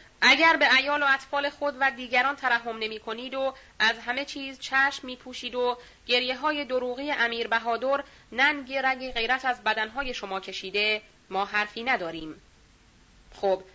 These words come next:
فکر هم ندارید. همینطور استدعا می‌کنیم و شما را به همان دین و مذهبی که در دنیا قبول کرده اید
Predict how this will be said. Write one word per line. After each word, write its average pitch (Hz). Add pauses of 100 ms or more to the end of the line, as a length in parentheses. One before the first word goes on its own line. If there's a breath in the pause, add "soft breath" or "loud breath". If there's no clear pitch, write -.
فکر 339
هم 285
ندارید. 165 (1040)
همینطور 285 (240 loud breath)
استدعا 254
می‌کنیم 302
و 302 (180 loud breath)
شما 285
را 285
به 269
همان 269
دین 269
و 269
مذهبی 254
که 269
در 240
دنیا 240
قبول 202
کرده 185
اید 277